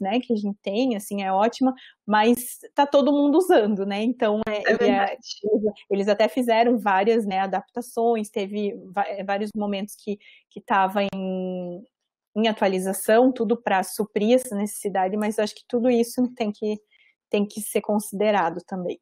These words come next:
Speaker 2: É verdade. Importante que a gente tá numa fase de muitos aprendizados, né? A gente falou aqui.
Speaker 1: Sim.
Speaker 2: Tem o lado negativo, é óbvio, mas a gente conseguiu olhar, ter um olhar,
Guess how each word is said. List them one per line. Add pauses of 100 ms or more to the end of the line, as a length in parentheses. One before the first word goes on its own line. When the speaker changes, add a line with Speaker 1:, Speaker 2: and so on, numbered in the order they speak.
Speaker 2:
É
verdade.
Importante
que
a
gente
tá
numa
fase
de
muitos
aprendizados,
né?
A
gente
falou
aqui.
Speaker 1:
Sim. (360)
Speaker 2:
Tem
o
lado
negativo,
é
óbvio,
mas
a
gente
conseguiu
olhar,
ter
um
olhar,